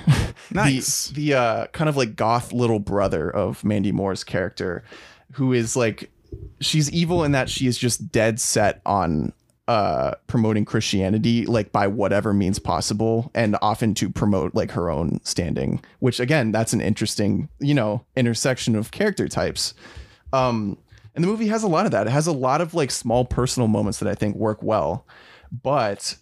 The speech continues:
Speaker 1: like I said, I think that it's really poorly directed.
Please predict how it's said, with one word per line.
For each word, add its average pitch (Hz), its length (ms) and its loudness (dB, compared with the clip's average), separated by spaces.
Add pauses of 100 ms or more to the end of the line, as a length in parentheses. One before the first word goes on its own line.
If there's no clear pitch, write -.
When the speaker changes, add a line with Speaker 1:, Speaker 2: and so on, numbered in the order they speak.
(720)
Speaker 1:
like 151 260 0
I 151 100 2
said, 131 320 0
I 135 80 4
think 208 380 0
that 294 120 0
it's 247 300 -2
really 135 380 2
poorly 131 400 0
directed. 110 680 0